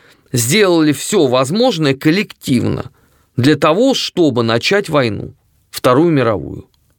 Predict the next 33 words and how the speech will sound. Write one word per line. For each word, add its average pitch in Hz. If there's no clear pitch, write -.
Кстати, 147
знаете, 185
есть 170
такой, 170
э, 135
штришок -
незначительный. 127
Ведь 110
первого 208
сентября 175
тридцать 170
девятого 156
года, 247
когда 127
Третий 156
Рейх 170
напал 127
на 143
Польшу, -
в 120
Берлине 160
никто 180
не 185
думал 190
о 180
том, 156
что -
это 135
будет 120
в-, -
Вторая 139
мировая 113
война. 120